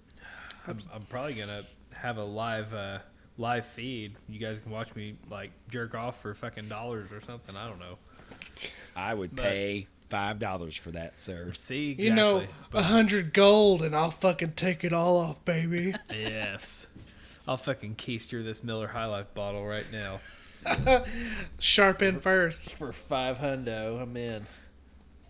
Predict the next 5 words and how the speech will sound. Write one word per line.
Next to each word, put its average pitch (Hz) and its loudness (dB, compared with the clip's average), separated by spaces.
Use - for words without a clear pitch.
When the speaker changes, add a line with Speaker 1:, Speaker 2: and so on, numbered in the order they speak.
Speaker 1:
Um, 107 -12
but 196 -8
yeah, 254 0
yeah. 180 0
Um, 117 -6